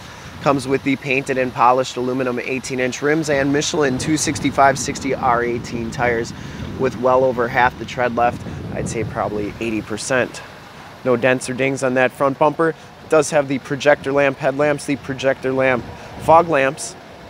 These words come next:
and no dents, dings, or scuffs on that front bumper anywhere. Passenger side fender is in excellent shape as well, and the passenger side rim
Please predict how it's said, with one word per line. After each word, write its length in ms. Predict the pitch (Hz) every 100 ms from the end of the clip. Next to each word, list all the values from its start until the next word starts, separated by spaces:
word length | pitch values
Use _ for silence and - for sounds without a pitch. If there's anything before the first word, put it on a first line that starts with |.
| - - - - - - - - - - - - - - -
and 200 | 131 127
no 140 | 147
dents, 480 | 156 143 147 151 -
dings, 440 | - 156 143 151 -
or 240 | - 127
scuffs 560 | 123 - 147 143 - - -
on 200 | 139 139
that 180 | 135 -
front 260 | 147 139
bumper 360 | 139 139 131 123
anywhere. 580 | 127 147 156 165 160 190 - - - - - - -
Passenger 480 | 160 160 170 151
side 340 | 151 156 147 143
fender 340 | 151 151 156
is 260 | 151 139 123
in 140 | 123 -
excellent 560 | 151 147 - 151 139
shape 300 | - 143 135 - -
as 320 | 127 120 -
well, 340 | 131 151 202 - - - - -
and 220 | 160 160
the 40 |
passenger 540 | 143 151 143 - 151 143
side 340 | - 147 135
rim 360 | 127 135 135